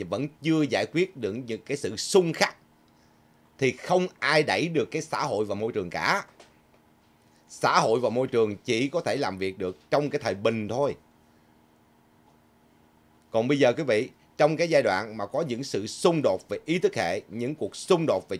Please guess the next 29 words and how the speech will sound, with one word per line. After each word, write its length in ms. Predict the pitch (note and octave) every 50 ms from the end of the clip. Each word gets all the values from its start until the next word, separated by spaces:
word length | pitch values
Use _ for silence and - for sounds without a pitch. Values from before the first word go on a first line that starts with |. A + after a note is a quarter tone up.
| -
chủng 160 | - G#2+ C#3+
tộc 180 | D#3 - F#2+ F#2+ - -
và 100 | F#2 F#2
tôn 180 | - A#2 A2+
giáo, 340 | A#2+ A2+ A2 G#2+ C#3 F3 - - _ _ - - _ _ _
thì 120 | - C3 B2+
quý 120 | B2+ E3 E3
vị, 180 | A#2+ G#2 A2+ - - _ _ _ _ _ _ _ _ -
chắc 220 | - G3 - -
chắn 220 | G3+ E3 D#3+ G3
nó 80 | F#3+ F#3+
sẽ 120 | F#3 -
bùng 160 | C#3 A#2+ A2+ A2
nổ 140 | F#2 F2
ở 60 | C#3 D3+
khắp 160 | - - C#3+
nơi. 180 | D3 D3+ C#3+ - - _ _ _ _ _ _ _ _ _ _ _ _ _ _ _ _ _ _ _ _
Chiến 180 | - E3 G3 G#3+
tranh 200 | D#3 E3 D3 D3+
không 140 | C#3 D3 D3+
bùng 160 | C3 A2+ A2
nổ 200 | G#2+ F#2+ B2 D3 -
chỗ 60 | D3
này 160 | C3+ A2+ G#2
cũng 140 | - A#2 C3+
bùng 120 | C3 A2
nổ 140 | G#2+ E2+ G2+
chỗ 140 | F2 A2+ B2+
khác. 200 | B2 D3+ D3+ D3